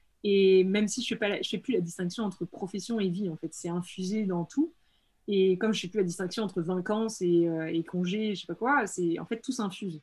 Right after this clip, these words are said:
Et, et lui, un jour, me, me, me l'a fait voir. Il m'a dit : « Mais pourquoi est-ce que tu te limites comme ça ? » Et donc, j'ai pas trop compris au début. Je me suis dit : « Mais c'est-à-dire, je me limite, euh, je comprends pas ce que tu dis. » « Mais pourquoi tu dis toujours que ça doit être forcément douze personnes ? Pourquoi ça pourrait pas être plus ? »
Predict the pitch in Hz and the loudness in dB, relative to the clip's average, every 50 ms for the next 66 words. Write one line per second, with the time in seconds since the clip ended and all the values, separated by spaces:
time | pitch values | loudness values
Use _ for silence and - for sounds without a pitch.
0 | _ _ _ _ _ _ _ _ - 202 190 175 151 110 - _ - 208 214 214 | _ _ _ _ _ _ _ _ -6 -2 -2 -2 -2 -4 -6 _ -8 -4 0 4
1 | 226 285 349 381 254 208 196 214 302 277 247 208 185 185 202 208 214 214 240 285 | 6 8 10 10 8 8 6 4 2 2 2 2 2 0 0 0 0 2 2 2
2 | 285 254 254 - - 285 240 190 185 170 165 165 - _ _ - 180 180 170 170 | 2 2 2 2 2 2 2 2 2 0 0 -2 -6 _ _ -6 -4 -4 -4 -4
3 | 170 220 269 247 202 175 - - - 285 269 - 330 403 339 247 - - 233 220 | -4 -4 -2 -2 -2 -2 -4 -6 -8 -6 -4 -2 -2 0 0 0 -2 -4 -8 -8
4 | - 214 - - 202 214 254 254 - 190 175 160 - - 165 160 - - _ - | -8 -10 -8 -6 -4 -4 -4 -6 -6 -8 -8 -8 -8 -10 -12 -14 -14 -20 _ -12
5 | - 175 175 185 180 175 170 160 - 165 - - 175 175 - 214 - - 320 294 | -8 -6 -4 -2 -2 -2 -2 -4 -6 -6 -10 -8 -8 -6 -6 -6 -4 0 2 2
6 | 247 208 202 196 175 190 190 170 - 160 160 - - - 170 170 - - - - | 2 2 2 0 -2 -2 -4 -6 -6 -10 -12 -12 -14 -14 -14 -14 -12 -14 -16 -18
7 | - - - - - - 165 160 175 165 160 165 170 160 160 160 165 160 - - | -20 -20 -20 -16 -12 -10 -6 -4 -4 -6 -6 -8 -8 -8 -6 -8 -8 -10 -10 -14
8 | 156 151 - - - - - - - - 170 170 175 170 180 180 170 - 165 151 | -16 -16 -16 -20 -20 -18 -14 -12 -10 -8 -8 -6 -6 -6 -4 -6 -6 -6 -8 -10
9 | - - 160 160 160 - _ _ _ _ _ _ _ - - - - 226 359 339 | -10 -12 -12 -12 -12 -14 _ _ _ _ _ _ _ -16 -14 -10 -6 -2 -2 -2
10 | - - 185 190 180 - 214 220 254 302 311 - - 233 240 247 233 196 180 175 | -2 -2 -6 -6 -6 -4 -4 0 2 2 2 2 0 -2 0 2 2 0 0 0
11 | 185 180 202 185 - - 208 - - 190 190 214 240 254 214 202 175 - 170 175 | -2 -2 -2 -2 -2 -4 -8 -6 -4 -4 -2 0 0 0 0 -2 -4 -6 -8 -8
12 | - - 233 269 302 262 196 165 - 180 180 302 277 202 160 175 165 160 - 165 | -4 -2 0 0 2 2 0 0 -2 -2 -2 0 0 0 -2 -2 -2 -4 -2 -4
13 | 151 - - - - 180 202 - - - | -6 -8 -8 -10 -10 -10 -10 -10 -14 -18